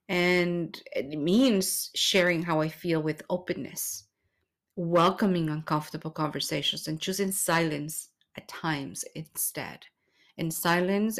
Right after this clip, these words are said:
is a powerful, powerful communicator, because you are taking back your power,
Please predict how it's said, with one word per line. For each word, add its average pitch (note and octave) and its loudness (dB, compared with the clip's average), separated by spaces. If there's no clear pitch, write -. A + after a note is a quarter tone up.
is E3+ -6
a - -12
powerful, D#3 -6
powerful - -4
communicator, D#3 2
because G3 4
you G3+ 4
are D#3+ 2
taking D#3 -2
back C#3+ -2
your D#3 -2
power, - -2